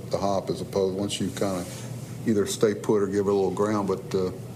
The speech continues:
he'll figure it out. He's play-, he played it, uh, a good deal over in winter ball and some this year, not very much, but, uh, it was a good look for him. We'll see what tomorrow brings, but, uh,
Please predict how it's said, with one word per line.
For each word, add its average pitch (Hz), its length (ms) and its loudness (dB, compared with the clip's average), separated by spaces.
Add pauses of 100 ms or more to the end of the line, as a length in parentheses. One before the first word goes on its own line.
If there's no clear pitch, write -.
(600)
he'll 131 80 4
figure 110 340 2
it 101 60 4
out. 92 180 2
He's 110 200 -2
play-, 107 300 2
he 113 100 0
played 107 380 2
it, 92 160 0 (180)
uh, 95 280 2 (1120)
a 104 40 -2
good 101 240 2
deal 104 240 4
over 98 200 2
in 95 100 0
winter 101 180 0
ball 101 380 4
and 95 100 -2
some 101 300 0
this 101 280 0
year, 98 140 2
not 95 180 -2
very 92 200 0
much, 95 400 -2
but, - 240 -2
uh, 95 120 2
it - 720 -10
was 147 140 2
a - 20 2
good 127 160 4
look 120 180 2
for 117 240 2
him. 127 80 -2 (340)
We'll 117 80 0
see - 180 0
what 110 140 2
tomorrow 107 260 2
brings, 107 320 0
but, 95 320 -2
uh, 98 140 2